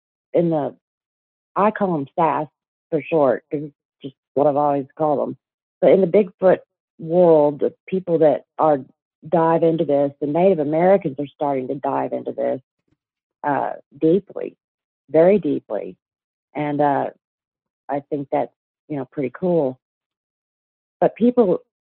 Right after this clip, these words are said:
people will have sides. They, you know, some people believe they're bad. Na-,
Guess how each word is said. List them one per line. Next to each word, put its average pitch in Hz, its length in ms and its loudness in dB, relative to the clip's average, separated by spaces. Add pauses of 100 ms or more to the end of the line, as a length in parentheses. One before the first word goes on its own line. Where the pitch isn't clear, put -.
people 202 300 -2
will 175 120 2
have 180 300 -2
sides. 151 480 0
They, 139 360 -4
you 160 80 -4
know, 143 320 -4 (200)
some 170 120 -4
people 180 240 -4
believe 160 400 0
they're 160 100 0
bad. 147 600 -4
Na-, 139 340 -8